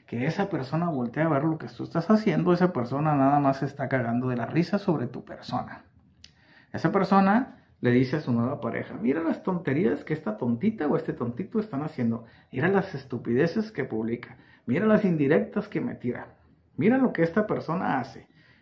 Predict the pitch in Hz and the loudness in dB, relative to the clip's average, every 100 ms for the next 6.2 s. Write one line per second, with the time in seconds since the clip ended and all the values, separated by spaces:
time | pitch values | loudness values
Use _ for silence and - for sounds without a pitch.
0 | _ 117 139 175 185 180 139 139 147 147 | _ 0 2 4 2 0 2 4 4 4
1 | 135 127 - - - - 123 123 123 117 | 0 -2 -6 -8 -8 -8 -2 0 0 -2
2 | 117 147 214 240 170 131 120 127 156 - | -4 -2 0 0 0 -2 -4 -4 -8 -14
3 | - 196 247 311 311 247 - 190 214 214 | 0 2 4 2 4 4 4 4 6 4
4 | 180 190 190 127 143 143 156 160 120 120 | 2 0 0 0 0 0 -2 0 0 2
5 | 185 120 117 120 127 175 180 - 123 117 | 2 2 -2 -6 -2 0 -2 0 0 0
6 | - - | -4 -16